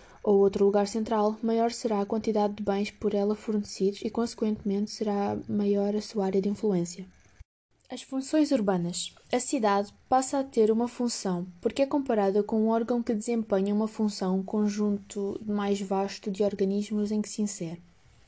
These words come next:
Uma das funções principais da cidade é prestar serviços aos seus habitantes e às populações dos arredores com frequência conveniente. Noção que se preti-,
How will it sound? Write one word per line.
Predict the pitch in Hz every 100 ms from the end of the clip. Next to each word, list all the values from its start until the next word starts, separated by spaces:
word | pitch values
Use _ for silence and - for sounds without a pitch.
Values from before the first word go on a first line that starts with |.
| _ _ _ _ - -
Uma | 269 302
das | 302
funções | 262 233 202
principais | 196 220 220 196 190
da | 208
cidade | 214 208 196 214 - -
é | -
prestar | - - 269 269
serviços | - 214 202 202 196 214
aos | 214 208
seus | 254 240
habitantes | 220 208 202 185 190 233
e |
às | 220
populações | 220 220 240 220 208 202
dos | 214 220
arredores | 233 202 202 196
com | - 220
frequência | - 220 220 226 226 233
conveniente. | 226 226 220 208 170 165 - - _ - - - - - -
Noção | 247 302 320
que | 311
se | - -
preti-, | 240 240 - - - - -